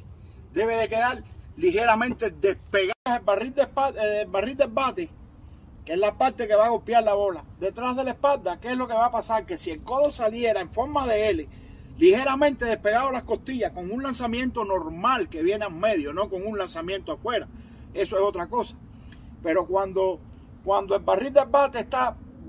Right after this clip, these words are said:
a-, detrás de la cabeza y el codo terminara en esa L, ¿qué es lo que va a pasar? Que el barril del bate va a abarcar una zona, una trayectoria muy amplia que va a ir de, eh, a más de veintitrés pulgadas por encima de home, cuando debe de quedar el barril del bate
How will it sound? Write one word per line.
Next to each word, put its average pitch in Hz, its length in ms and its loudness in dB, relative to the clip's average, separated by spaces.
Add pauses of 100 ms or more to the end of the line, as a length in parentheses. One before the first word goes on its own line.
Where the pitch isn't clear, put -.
(120)
a-, 190 100 0
detrás 208 480 0
de 262 60 -2
la 247 120 -2
cabeza 226 540 2
y 185 100 0
el 170 120 0
codo 240 320 0
terminara 202 680 -2
en 196 200 -2
esa 262 420 6
L, 240 160 2
¿qué 226 120 -4
es 240 40 -2
lo 254 100 -2
que 240 80 -6
va 233 100 0
a 240 60 -4
pasar? 220 380 0 (380)
Que 180 80 -2
el 185 60 -2
barril 185 360 -2
del 247 120 -4
bate 240 440 -6 (280)
va 226 280 0 (260)
a 202 160 0
abarcar 202 600 0 (600)
una 233 220 -2
zona, 254 400 0
una 233 180 -4
trayectoria 240 520 -4
muy 247 260 0
amplia 226 540 0
que 190 120 0
va 226 420 0 (260)
a 208 180 4
ir 254 180 0
de, 220 320 0
eh, 190 400 2
a 185 80 2
más 240 260 4
de 240 140 0
veintitrés 202 640 -4
pulgadas 233 580 4
por 196 220 -2
encima 226 360 -4
de 202 80 2
home, 247 200 -4
cuando 190 320 -2
debe 254 240 8
de 285 120 10
quedar 254 260 -4
el 233 60 -4
barril 220 260 0
del 214 120 -6
bate 247 300 -4